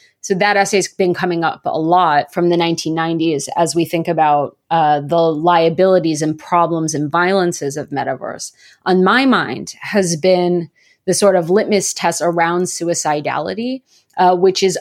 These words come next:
always the legal test case for any kind of distance therapy, something that surprised me,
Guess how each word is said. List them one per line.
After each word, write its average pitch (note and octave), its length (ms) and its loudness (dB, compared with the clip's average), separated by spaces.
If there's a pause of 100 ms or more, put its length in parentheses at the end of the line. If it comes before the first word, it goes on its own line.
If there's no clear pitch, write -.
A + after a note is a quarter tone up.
always G3 400 2
the E3 160 2
legal D#3+ 460 0
test - 340 -4
case - 520 -10
for F3 340 0
any G3+ 300 2
kind D#3+ 300 -2
of D3 120 -4
distance D3+ 460 -4
therapy, D3 400 0
something G3 260 2
that E3 160 -2
surprised D#3+ 640 -2
me, C#3+ 260 -6